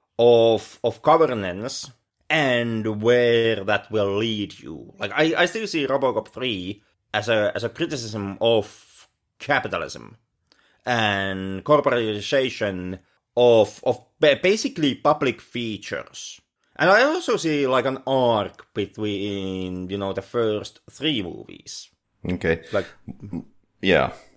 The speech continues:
Speaker 2: Well, let, let's, how do you wanna take this? Do you wanna go, like, movie by movie and then kinda tie them up together, or do you want to just go all over the place?
Speaker 1: Oh, well, we can try to do the movie, uh, movie by movie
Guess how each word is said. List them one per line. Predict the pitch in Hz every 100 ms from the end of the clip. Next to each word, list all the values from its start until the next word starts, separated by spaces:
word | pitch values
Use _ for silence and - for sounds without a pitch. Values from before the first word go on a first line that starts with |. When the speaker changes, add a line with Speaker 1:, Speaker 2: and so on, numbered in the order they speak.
| -
Speaker 2:
Well, | 165 - - -
let, | 101 110 -
let's, | 85 - - - _ - _ _ _ _ -
how | 104
do | 120
you | 101
wanna | 92
take | 80 80 -
this? | -
Do | -
you | 101
wanna | 101 95
go, | 90 82 80 62 -
like, | 64 - - -
movie | 82 85 80
by | 73
movie | 71 69 67 65 62 76 - - _
and | - 71
then | 71 69
kinda | 73 65
tie | 69 71
them | 65 64
up | 65 -
together, | - - 62 60 57
or | 57 55 - -
do |
you | 73
want | 76 -
to |
just | - 73 -
go | 64 62 53 -
all | 73
over | 58 50
the | 50
place? | 50 53 - - _ _ _
Speaker 1:
Oh, | 143 220 254
well, | 247 254 240 233
we | 220
can | 233 208 -
try | 170 185 247 302
to | 294
do | 196 180
the | 160
movie, | 160 156 127
uh, | 120 -
movie | 135 147 147 131
by | 120 113 113
movie | 123 139 143 196 -